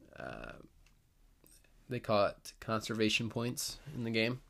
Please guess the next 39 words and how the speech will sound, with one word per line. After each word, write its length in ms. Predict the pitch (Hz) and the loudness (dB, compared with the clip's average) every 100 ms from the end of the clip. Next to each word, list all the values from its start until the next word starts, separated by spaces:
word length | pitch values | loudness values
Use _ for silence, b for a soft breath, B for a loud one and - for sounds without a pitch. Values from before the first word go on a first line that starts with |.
| b b b b b b b | b b b b b b b
And 320 | 123 127 127 | 4 6 6
it's 120 | 131 190 | 2 0
just 140 | 180 | 8
like 180 | 196 160 | 8 8
nothing 280 | 151 160 151 | 4 4 4
else 180 | 147 | 4
I've 120 | 151 143 | 4 4
ever 160 | 139 | 2
played 260 | - 135 139 | 4 4 4
before. 460 | 110 113 107 110 - _ - - | 0 6 6 6 0 _ -20 -10
And 160 | 113 117 | -6 -4
so 400 | - 120 113 113 | 4 8 10 10
I 120 | 110 | 8
thought 280 | 131 131 - | 6 6 6
I 120 | 113 | 4
would 220 | 120 117 113 | 4 4 2
definitely 600 | 120 117 113 113 107 - _ _ - | 0 2 0 0 -2 -6 _ _ -2
play 140 | 123 | 4
that, 280 | 113 110 113 | 6 6 4
especially 380 | 127 151 - 131 | 2 0 4 4
'cause 160 | 117 107 | 6 4
I 100 | 104 | 4
own 140 | 123 | 2
a 60 | 123 | 2
copy. 540 | 127 120 127 123 123 - | 2 4 2 2 -2 -8
I 60 | |
can 140 | - 107 | -4 0
do 100 | 104 | 0
the 80 | |
single 260 | 101 113 107 | -2 -4 0
player, 540 | 107 104 101 101 104 - - | 4 4 4 2 0 -6 -12
I 40 | |
can 120 | 110 98 | -6 -4
do 60 | |
my 100 | 92 | -2
research. 760 | 92 98 - 101 95 - - - b b b b b b b - | -2 0 0 -2 -2 -2 -2 -4 b b b b b b b -2
My 80 | 120 | 4
friends, 520 | 147 151 143 - - _ _ _ - _ _ _ - | 8 8 6 2 -6 _ _ _ -20 _ _ _ 0
there's 460 | 113 104 - - | 2 4 0 -4